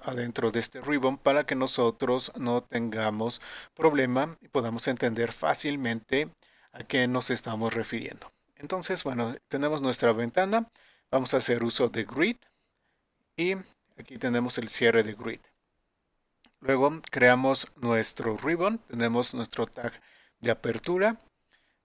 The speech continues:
el nombre que le estamos colocando es R B Menu y en Selected Index vamos a colocar cero. Y tenemos también nuestro tag de cierre. Entonces lo primero que vamos a colocar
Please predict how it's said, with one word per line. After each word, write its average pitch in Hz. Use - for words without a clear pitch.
el 123
nombre 123
que 123
le 117
estamos 117
colocando 117
es -
R 117
B 117
Menu 139
y 180
en 180
Selected 131
Index 156
vamos 117
a 123
colocar 113
cero. 110
Y 190
tenemos 135
también 120
nuestro 135
tag 113
de 160
cierre. 202
Entonces 196
lo 170
primero 220
que 202
vamos 196
a 180
colocar 156